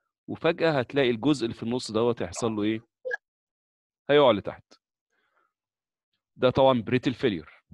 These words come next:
بريتل، sudden فيلير، يعني هتلاقي الكاميرا دي وقعت على دماغ الناس تحتها. ده لو إيه؟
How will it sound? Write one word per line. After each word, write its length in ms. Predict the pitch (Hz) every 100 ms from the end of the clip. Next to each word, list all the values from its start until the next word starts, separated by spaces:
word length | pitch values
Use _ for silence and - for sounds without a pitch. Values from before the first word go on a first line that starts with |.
| - _ -
بريتل، 340 | 101 113 -
sudden 540 | - _ - 131 123
فيلير، 360 | 98 87 71 -
يعني 120 | - 98
هتلاقي 220 | - 104
الكاميرا 360 | - 117 107
دي 140 | 104 123
وقعت 260 | 117 104
على 140 | 92 90
دماغ 200 | 101 107
الناس 260 | 92 101
تحتها. 280 | - 85 - _ _ _ _ _ _ _ _
ده 160 | - 127
لو 200 | 127 110
إيه؟ 180 | 123